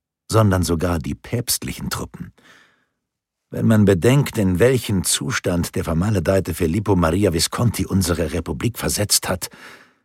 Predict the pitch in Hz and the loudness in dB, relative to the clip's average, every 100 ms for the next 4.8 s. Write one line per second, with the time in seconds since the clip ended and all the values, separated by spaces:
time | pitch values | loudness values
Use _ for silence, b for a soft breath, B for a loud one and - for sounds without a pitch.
0 | _ - 143 151 120 - 113 151 196 160 | _ -2 0 4 4 6 4 6 6 6
1 | 113 - - 131 - - - 113 117 135 | 2 0 0 0 0 -6 2 2 4 2
2 | - 120 131 - 127 - 127 113 - 107 | 2 0 0 2 2 2 2 2 2 0
3 | 92 - 127 190 - 101 107 110 95 87 | 0 -4 4 4 4 -2 0 0 0 0
4 | 82 71 64 - 65 62 - - | -2 -2 -4 -2 -4 -4 -6 -10